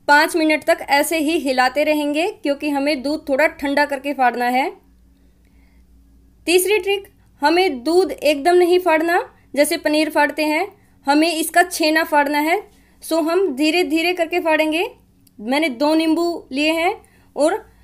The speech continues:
धीरे धीरे करके इसमें डाला है। ये देखिए, हम इसका छेना फाड़ेंगे।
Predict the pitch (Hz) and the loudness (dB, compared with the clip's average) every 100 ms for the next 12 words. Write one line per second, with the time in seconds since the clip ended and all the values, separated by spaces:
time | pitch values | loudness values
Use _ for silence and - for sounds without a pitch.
0 | _ _ - - 214 269 311 339 320 311 | _ _ -20 -14 -4 -2 0 0 0 2
1 | 294 311 302 311 330 - - 254 269 285 | 0 0 -2 0 -2 -2 -4 2 4 4
2 | 294 349 - _ _ _ - 254 254 294 | 2 -2 -6 _ _ _ -14 -8 -4 -2
3 | 320 453 - 277 285 285 - 302 381 - | -2 -4 -4 -2 0 -2 0 0 0 -10
4 | _ _ _ _ _ _ _ - 302 311 | _ _ _ _ _ _ _ -2 0 2
5 | 330 320 302 302 311 | 2 2 2 2 0